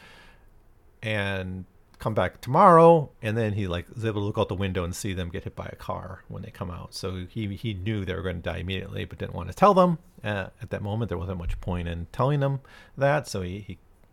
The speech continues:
he kind of lied about it. But, um,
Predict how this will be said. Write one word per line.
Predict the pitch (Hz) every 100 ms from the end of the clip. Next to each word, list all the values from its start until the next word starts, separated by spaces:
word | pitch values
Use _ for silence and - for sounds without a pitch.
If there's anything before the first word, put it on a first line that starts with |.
| - - - -
he | -
kind | - 95 82
of |
lied | 104 110
about | 107 98 95
it. | 104
But, | 104 85 - - - - - - - - - - - -
um, | 104 98